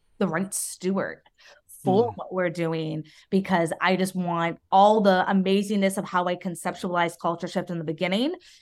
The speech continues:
Speaker 1: to be something everybody experiences and replicate that in every interaction. So
Speaker 2: Mm.
Speaker 1: here we are. <laughs>
Speaker 2: That's, I mean, what an incredible journey. And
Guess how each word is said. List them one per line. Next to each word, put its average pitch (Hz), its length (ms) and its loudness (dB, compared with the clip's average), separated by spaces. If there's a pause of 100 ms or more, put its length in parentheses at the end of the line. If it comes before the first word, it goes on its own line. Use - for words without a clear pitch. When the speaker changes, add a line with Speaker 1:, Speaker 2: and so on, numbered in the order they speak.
(180)
Speaker 1:
to 240 100 -2
be 208 80 4
something 196 360 0
everybody 160 420 -2
experiences - 1000 -10
and 160 480 -4
replicate 175 520 -4
that 156 160 0
in 156 100 -6
every 151 260 -6
interaction. - 800 -8
So - 360 -12 (200)
Speaker 2:
Mm. 120 200 -8 (440)
Speaker 1:
here 175 160 -4
we 170 100 0
are. 196 280 4 (500)
<laughs> 349 220 -2
Speaker 2:
That's, 165 480 2 (200)
I 147 100 4
mean, 151 420 6 (200)
what 147 460 0
an 190 140 0
incredible 175 440 -2
journey. 139 580 2
And 131 440 0